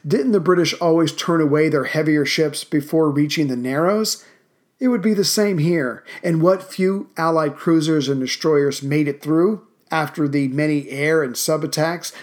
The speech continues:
not to mention the minefield, they would then be wiped out. That was Rome's conclusion.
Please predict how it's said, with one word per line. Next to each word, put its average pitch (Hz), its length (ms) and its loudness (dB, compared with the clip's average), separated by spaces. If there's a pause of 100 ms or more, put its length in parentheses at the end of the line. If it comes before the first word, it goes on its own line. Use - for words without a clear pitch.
not 143 240 -2
to 151 80 -10
mention 139 280 -4
the 127 60 -6
minefield, 156 760 -2 (720)
they 156 220 4
would 143 380 0
then 147 460 -2 (460)
be 139 160 0
wiped 113 440 -6
out. - 360 -18 (340)
That 143 500 -4 (160)
was 135 180 -2
Rome's 131 440 -4
conclusion. - 600 -8